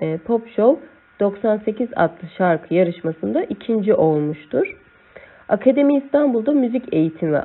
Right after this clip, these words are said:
almıştır. Üç yıl sıra ile Kenan Doğulu'ya vokallik yapmıştır. İki bin yedi tarihinde Show T V'de organize edilen Bak Kim Dans Ediyor isimli yarışmada birinci olmuştur. İlk albümü Hoş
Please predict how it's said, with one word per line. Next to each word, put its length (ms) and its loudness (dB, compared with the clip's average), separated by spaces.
almıştır. 720 -2
Üç 280 2
yıl 140 0
sıra 200 2
ile 340 2
Kenan 400 4
Doğulu'ya 460 2
vokallik 560 0
yapmıştır. 680 -6
İki 200 -4
bin 160 2
yedi 240 0
tarihinde 840 0
Show 380 2
T 120 2
V'de 220 0
organize 580 2
edilen 420 0
Bak 140 2
Kim 260 -2
Dans 300 0
Ediyor 340 0
isimli 440 -4
yarışmada 540 0
birinci 380 2
olmuştur. 720 0
İlk 280 0
albümü 520 4
Hoş 180 2